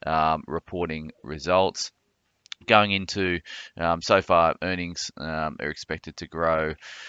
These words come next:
um, uh, seven point three percent over the, the following year. Going into, into, into the next year, I should say, over the coming twelve months, um, that was predicted ahead of time. So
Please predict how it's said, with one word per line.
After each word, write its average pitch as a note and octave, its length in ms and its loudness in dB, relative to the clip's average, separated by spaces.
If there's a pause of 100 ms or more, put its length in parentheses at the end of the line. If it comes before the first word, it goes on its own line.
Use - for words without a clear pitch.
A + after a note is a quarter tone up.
(160)
um, D2+ 540 -2 (260)
uh, D2+ 260 -6
seven E2 340 -6
point D#2+ 360 -10
three D#2 300 -8
percent D#2+ 480 -6
over D2+ 220 -6
the, D#2 260 -6
the E2+ 100 -10
following E2 440 -4
year. E2+ 260 -4
Going F2+ 280 2
into, E2+ 300 -6
into, D#2+ 360 -10
into E2 240 -12
the D#2 100 -8
next D#2+ 300 -10
year, D#2 160 -4
I D#2 40 -4
should D#2 220 -12
say, D#2+ 220 -4
over C#2+ 120 -6
the D2+ 80 -8
coming D#2 300 -8
twelve D#2+ 320 -8
months, D#2+ 400 -4 (420)
um, E2+ 420 0 (100)
that F2+ 240 2
was E2 300 -4
predicted E2+ 720 -6
ahead E2+ 280 -2
of E2 120 -4
time. E2+ 460 -2
So D#2 400 0